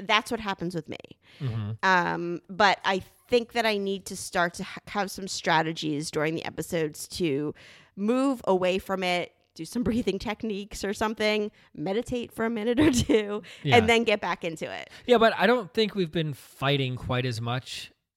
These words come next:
Speaker 1: Mm-hmm.
Speaker 2: on the, well, we haven't in our personal life,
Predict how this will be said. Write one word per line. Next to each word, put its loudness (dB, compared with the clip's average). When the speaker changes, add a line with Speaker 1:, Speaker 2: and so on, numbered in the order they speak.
Speaker 1:
Mm-hmm. -10
Speaker 2:
on -4
the, -4
well, -2
we 4
haven't 4
in -6
our 0
personal -4
life, -6